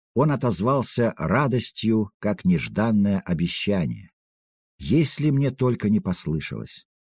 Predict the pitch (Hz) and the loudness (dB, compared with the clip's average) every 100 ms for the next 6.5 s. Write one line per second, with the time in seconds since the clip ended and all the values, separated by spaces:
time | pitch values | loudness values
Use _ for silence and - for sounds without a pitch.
0 | _ _ 90 92 85 78 107 110 98 95 | _ _ -2 0 0 0 2 2 0 2
1 | 90 95 82 64 104 117 - - _ 95 | 2 0 -2 0 0 0 -2 -14 _ -2
2 | 104 - 87 - 113 101 - - _ _ | 0 -2 -6 -2 0 0 -2 -8 _ _
3 | _ _ _ _ _ _ _ _ 69 78 | _ _ _ _ _ _ _ _ -2 0
4 | 85 - - 64 98 - - _ _ _ | -2 -4 -4 0 -2 -2 -12 _ _ _
5 | _ _ 65 92 98 104 127 95 - - | _ _ -4 0 2 4 4 2 -2 -4
6 | 71 - 120 131 | -4 -2 0 0